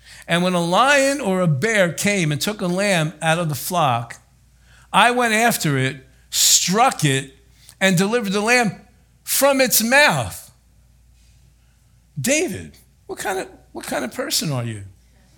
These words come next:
First of all, let's be honest with each other. If you saw a lion and you saw a bear, the last thing on your mind is your father's sheep.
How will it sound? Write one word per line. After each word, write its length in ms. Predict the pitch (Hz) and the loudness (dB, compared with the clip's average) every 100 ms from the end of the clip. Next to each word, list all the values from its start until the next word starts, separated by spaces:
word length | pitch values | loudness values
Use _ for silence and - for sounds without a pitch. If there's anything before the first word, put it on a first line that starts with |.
| _ _ _ _ _ _ | _ _ _ _ _ _
First 280 | - 294 254 | -4 -2 0
of 100 | 190 | 0
all, 260 | 160 160 - | 0 0 -2
let's 200 | 220 170 | -4 -4
be 120 | 220 | -2
honest 300 | 214 202 - | -2 -2 -2
with 100 | 151 | -4
each 140 | 127 | -4
other. 180 | 135 120 | -4 -4
If 200 | 165 135 | -4 -2
you 160 | 175 226 | -2 0
saw 300 | - 226 214 | 0 0 0
a 40 | |
lion 540 | 190 202 208 226 262 - - - - - - - - - - | 0 0 0 -2 -6 -12 -20 -20 -20 -20 -20 -20 -20 -10 -2
and 140 | 175 | 0
you 120 | 202 | 2
saw 280 | 208 - 208 | 2 2 2
a 20 | |
bear, 400 | 180 185 196 208 | 0 0 0 0
the 140 | 185 175 | 0 0
last 280 | 202 214 - | 2 2 0
thing 140 | 214 | -2
on 120 | 202 | -2
your 100 | 202 | -2
mind 320 | 214 185 160 151 | 0 0 2 0
is 140 | 135 | 0
your 80 | 151 | -2
father's 400 | - 160 143 131 | 0 0 0 -2
sheep. 460 | - 185 117 90 | -2 -2 -4 -8